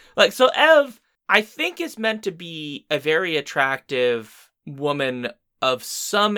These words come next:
age. Like, she's clearly meant to be old enough that having sex with teenagers is considered icky. But this is also nineteen seventy-five, and so she even says at one point,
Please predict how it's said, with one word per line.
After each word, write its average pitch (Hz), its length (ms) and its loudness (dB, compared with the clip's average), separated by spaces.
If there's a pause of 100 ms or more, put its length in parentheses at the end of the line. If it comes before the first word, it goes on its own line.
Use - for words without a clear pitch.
age. - 640 -10 (420)
Like, 165 160 2
she's 185 220 -10
clearly 262 340 -2
meant 190 320 -4
to 185 100 -8
be 151 440 -10
old 214 320 4
enough 160 680 -4
that 123 440 0
having 165 480 -4
sex 156 340 -4
with 147 120 -10
teenagers 131 760 -10
is 123 180 -8
considered 123 560 -10
icky. 120 300 -6
But 117 160 -6
this 147 160 -10
is 147 100 -12
also 214 320 0
nineteen 196 380 -6
seventy-five, 151 840 -2
and 113 120 -14
so 120 220 -4
she 160 180 -12
even 175 200 -10
says 202 260 -4
at - 80 -8
one 139 160 -4
point, 123 320 -4